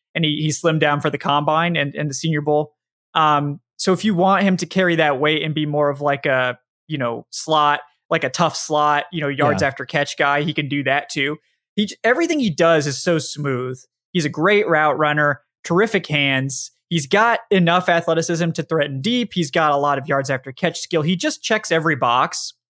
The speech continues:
Speaker 1: He's a perfect wide receiver three, guy that can literally line up and do anything. And I think he's a great fit for the Falcons 'cause he's an awesome run blocker, first of all. That's, we know
Speaker 2: Mm-hmm.
Speaker 1: that's the only thing they care about, right? So,
Speaker 2: Yeah,
Speaker 1: uh,
Speaker 2: he's competitive.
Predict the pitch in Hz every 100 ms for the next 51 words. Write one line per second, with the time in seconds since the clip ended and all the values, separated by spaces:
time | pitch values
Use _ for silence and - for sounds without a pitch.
0 | - 202 170 - 233 233 190 180 175 160
1 | 160 143 127 120 95 _ _ _ - 160
2 | 165 170 170 156 139 - 175 196 196 175
3 | 175 170 170 180 160 160 143 139 151 160
4 | 151 147 _ _ _ - 196 196 262 233
5 | 180 180 185 170 170 170 147 185 208 180
6 | 160 175 156 151 143 135 139 131 139 139
7 | 143 165 170 156 143 147 143 170 - 143
8 | 143 160 156 160 160 139 170 151 151 151
9 | - 165 143 123 127 139 143 - 170 113
10 | 98 110 - 156 147 - 139 - 113 110
11 | 113